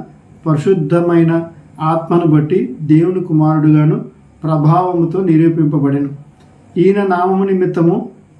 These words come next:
సమస్త జనులు విశ్వాసమునకు విధేయులగునట్లు ఈయన ద్వారా మేము కృపను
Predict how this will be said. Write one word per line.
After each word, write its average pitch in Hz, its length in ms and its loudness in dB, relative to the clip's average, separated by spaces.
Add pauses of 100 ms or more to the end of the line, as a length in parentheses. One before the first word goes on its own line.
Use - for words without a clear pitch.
(120)
సమస్త 170 500 0
జనులు 160 520 2
విశ్వాసమునకు 170 920 -2
విధేయులగునట్లు 160 1080 0 (380)
ఈయన 185 300 2
ద్వారా 156 400 0 (140)
మేము 156 480 2
కృపను 180 500 -2